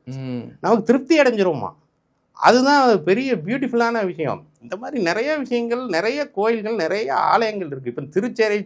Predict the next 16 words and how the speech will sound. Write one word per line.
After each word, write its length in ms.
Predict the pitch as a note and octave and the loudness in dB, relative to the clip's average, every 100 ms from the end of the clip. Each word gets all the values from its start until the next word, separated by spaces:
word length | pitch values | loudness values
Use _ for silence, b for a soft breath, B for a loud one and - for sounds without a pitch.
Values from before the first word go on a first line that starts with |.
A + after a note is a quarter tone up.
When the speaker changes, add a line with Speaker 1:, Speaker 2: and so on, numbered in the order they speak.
| D#3 | 2
Speaker 2:
சாரபரமேஸ்வரர் 760 | F3+ G#3+ F3+ F3 D#3+ D#3 D3 C#3 | 4 4 2 0 -4 -4 -6 -4
கோயில்னு 360 | C#3+ C#3+ D#3+ | -6 -4 -6
ஒண்ணு 120 | C#3+ B2+ | -6 -8
இருக்கு 260 | A#2 C3 | -10 -14
கும்பகோணம் 420 | C#3 F3+ G3 C#3 | -8 0 2 2
பக்கத்துல. 340 | A#2 A#2+ _ B2 | -2 -8 _ -6
Speaker 1:
ம். 360 | C#3+ C#3+ A#2 A#2+ b b - | -4 -2 -4 -12 b b 2
Speaker 2:
பதினோரு 380 | D3 G#3 G3+ | 4 6 6
வாரம் 220 | F3 G#3 E3+ | 6 4 2
திங்கட்கிழமை 440 | F3+ G3 F3+ D#3+ | -2 -2 -2 0
அங்க 200 | D3+ C3+ | -2 -2
போனோம். 280 | B2+ D3 A2+ - _ _ _ _ | -4 -4 -4 -10 _ _ _ _
ருண 380 | - G3+ C4+ B3+ | 2 6 6 4
விமோச்சன 420 | G#3+ G#3+ G#3+ A3 | 4 0 2 0
லிங்கேஸ்வரர்னு 760 | F#3 G3+ G#3+ G3+ D#3+ E3 F#3 | 0 0 0 0 0 0 0
இருக்கு. 360 | D3 C3 A2+ | -2 -6 -12